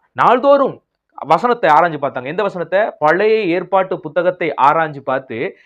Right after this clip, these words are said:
கிறிஸ்துவினிடத்தில் அவங்க திரும்பி வந்தாங்க. பழைய ஏற்பாட்டு அந்த விஷயத்தை அவங்க பிடிச்சுக்கிட்டு இல்ல,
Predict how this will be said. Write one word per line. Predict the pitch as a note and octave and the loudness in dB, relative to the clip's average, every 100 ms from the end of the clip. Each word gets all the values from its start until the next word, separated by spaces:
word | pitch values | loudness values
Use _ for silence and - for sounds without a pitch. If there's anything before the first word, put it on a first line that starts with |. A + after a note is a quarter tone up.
| _ | _
கிறிஸ்துவினிடத்தில் | - C4 C4 D#4 D4 B3+ A#3 G#3+ | -4 -4 -4 -4 -2 0 0 -2
அவங்க | G3 D#3+ | -2 -4
திரும்பி | F3 F3+ D#3 | -6 -6 -6
வந்தாங்க. | B2 A2+ F#2 - _ - | -6 -8 -10 -18 _ -2
பழைய | E3+ A3+ A3 | 2 4 4
ஏற்பாட்டு | G#3+ G#3+ G3+ G3 | 2 0 -2 0
அந்த | F#3 | -2
விஷயத்தை | D#3 G#3 G3 G3 | -4 -6 -4 -4
அவங்க | F3 - | -4 -8
பிடிச்சுக்கிட்டு | E3+ E3+ C#3+ | -10 -8 -8
இல்ல, | C3+ | -6